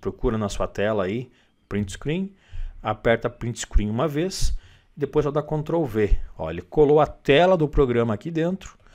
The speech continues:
Aí, que é dessa forma que, que é montadas as apostilas, né? Dos, dos programas Windows aí. Aí, então, aqui eu posso cortar e dizer: Bom, olha, eu quero que apareça só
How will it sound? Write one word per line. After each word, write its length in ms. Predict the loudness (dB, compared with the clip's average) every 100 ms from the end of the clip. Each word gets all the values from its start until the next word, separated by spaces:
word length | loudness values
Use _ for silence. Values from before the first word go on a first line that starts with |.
| -20 -20 -20 _ -4
Aí, 400 | 0 0 -2 -6 _ _ _ _
que 120 | 0
é 40 |
dessa 240 | 2 2 -2
forma 440 | 2 2 4 0
que, 500 | -6 _ -6 -4 -4
que 180 | -6 -6
é 40 | -2
montadas 460 | -2 0 0 0
as 40 | -4
apostilas, 680 | -6 -8 -6 -6 -4 -4 -4
né? 260 | -8 -10 -12 _ _ -18
Dos, 260 | -12 -10
dos 180 | -12 -12
programas 500 | -8 -6 -6 -6 -6
Windows 460 | -6 -6 -6 -6 -6
aí. 280 | -8 -10 -14 _ _ _ _ -10
Aí, 180 | -8
então, 280 | -8 -6 -6
aqui 240 | -8 -8 -6
eu 100 | -6
posso 340 | -4 -4 -6
cortar 720 | -10 -4 -4 -2 2 2 2 -6 -14 _ -20 -18 -18 _ _ _ _ _ _ _ _ _ _ -16
e 60 |
dizer: 260 | -10 -6 -6
Bom, 220 | -4 -4
olha, 280 | -4 -6 -12 -20 -18
eu 100 | -18
quero 360 | -16 -10 -10 -10
que 100 | -14
apareça 580 | -12 -10 -8 -8 -10 -12
só 520 | -12 -8 -6 -4 -6